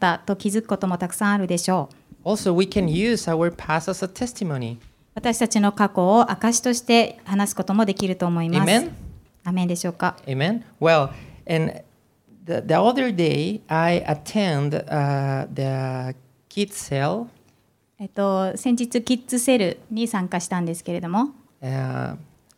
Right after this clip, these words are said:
Speaker 2: Fumi used to go, but I, that time Fumi couldn't go, so I went.
Speaker 1: えっと、Fumiさんの代わりに、あの、アルマ先生のキッズセルに私は行ってみました。
Speaker 2: And I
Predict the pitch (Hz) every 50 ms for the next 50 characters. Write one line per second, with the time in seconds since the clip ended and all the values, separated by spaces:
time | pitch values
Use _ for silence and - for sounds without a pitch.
0 | _ _ - - 170 190 196 175 156 156 160 160 156 - - 143 131 135 131 131
1 | 139 156 - - 147 139 135 139 139 135 - - - - - - - - 147 139
2 | 139 139 - - 139 143 151 147 - - - - - _ - - - 147 147 135
3 | 147 - 170 165 190 196 185 160 143 131 135 143 143 - 127 123 131 147 147 156
4 | 196 196 156 127 - - - _ _ _ _ _ 208 190 - - 190 185 180 180
5 | 175 175 175 - - _ - - 202 247 233 226 233 208 190 180 180 180 190 -
6 | - - _ _ _ _ _ _ - 202 196 190 190 190 190 185 185 185 180 -
7 | - 175 175 170 170 170 165 165 160 160 - - - 214 226 220 202 196 190 175
8 | 175 - 175 170 165 156 - 175 175 - 180 - - 180 170 160 160 170 170 -
9 | - - - - _ _ _ - 175 170 175 - - 175 165 160 156 _ - 165
10 | 160 160 170 165 156 143 147 151 147 147